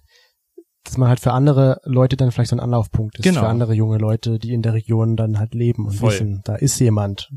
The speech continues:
Speaker 1: könnte
Speaker 3: Ja.
Speaker 1: ich hingehen, wenn ich Fragen habe, wenn man sich traut dazu.
Speaker 3: Genau, für mich wäre das tatsächlich auch ein politischer Akt. Ich würde halt auch sagen, ich gehe da nicht nur hin, weil ich gerade Bock habe, auf dem Land zu leben, sondern ich würde mich schon sichtbar machen und sagen, huhu, hier bin ich, oder wie, hier sind wir. Wenn ihr Fragen habt, stellt doch Fragen oder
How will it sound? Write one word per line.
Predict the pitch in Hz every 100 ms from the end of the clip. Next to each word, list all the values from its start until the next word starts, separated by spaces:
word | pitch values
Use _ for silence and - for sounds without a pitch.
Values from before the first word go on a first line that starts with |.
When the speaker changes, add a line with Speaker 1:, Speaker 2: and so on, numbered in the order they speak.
| 123
Speaker 1:
könnte | - 123
Speaker 3:
Ja. | 123
Speaker 1:
ich |
hingehen, | 156 143 117
wenn | 117
ich | 113
Fragen | - 104 101
habe, | 90 90 101 - - - _ _
wenn | - 127
man |
sich | 104
traut | - 101 98
dazu. | 98 - - -
Speaker 3:
Genau, | 113 104
für | -
mich | 113 -
wäre | 120
das | 113
tatsächlich | 113 110 104 104
auch | 123
ein | 123
politischer | 104 110 110 -
Akt. | 110 131 -
Ich | -
würde | 107 98
halt | 98
auch | 101 113
sagen, | - 104 110 110 110
ich | -
gehe | 113
da | 107
nicht | 104 -
nur | 101
hin, | 107
weil | 101
ich | 98
gerade | - 92
Bock | 101 -
habe, | 107
auf | 98
dem | 101
Land | 98 113
zu | 104
leben, | 110
sondern | 101 98
ich | 92
würde | 104 -
mich | 98
schon | 113 98
sichtbar | 98 - 95
machen | 95 98
und | 92
sagen, | 95 92
huhu, | 110 107 104
hier | 101 95
bin | 101 104
ich, | 113 - _ _ _ -
oder | 92 90
wie, | -
hier | - 104
sind | 95 82
wir. | 85 98 113 127 - _ - _ _ _ -
Wenn | 101
ihr |
Fragen | - 104 113
habt, | 98 -
stellt | - 85
doch | 85
Fragen | - 107 110 87
oder | 82 85 82